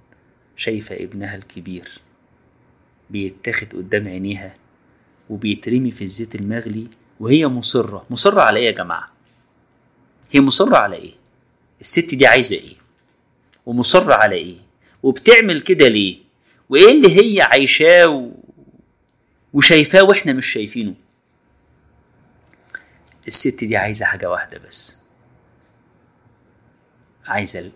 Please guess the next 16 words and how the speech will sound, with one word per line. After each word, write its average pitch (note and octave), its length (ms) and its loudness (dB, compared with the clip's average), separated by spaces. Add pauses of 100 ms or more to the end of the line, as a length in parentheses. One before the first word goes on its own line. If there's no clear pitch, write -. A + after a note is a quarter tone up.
عايزة G2+ 280 -10
الجنة. F#2 460 -12 (1040)
عايزة A2 260 -6
الفردوس. E2+ 760 -14 (1700)
مصرة D3 380 -4
على G#2+ 180 -4
التوحيد G#2+ 540 -8
والإيمان. F#2 560 -12 (1700)
ومش B2 220 -8
مستعدة B2 480 -2
تتنازل A2 520 -8
عن G2 200 -8
الآخرة - 340 -10
في - 140 -14
مقابل F#2 440 -12
الدنيا. E2 460 -20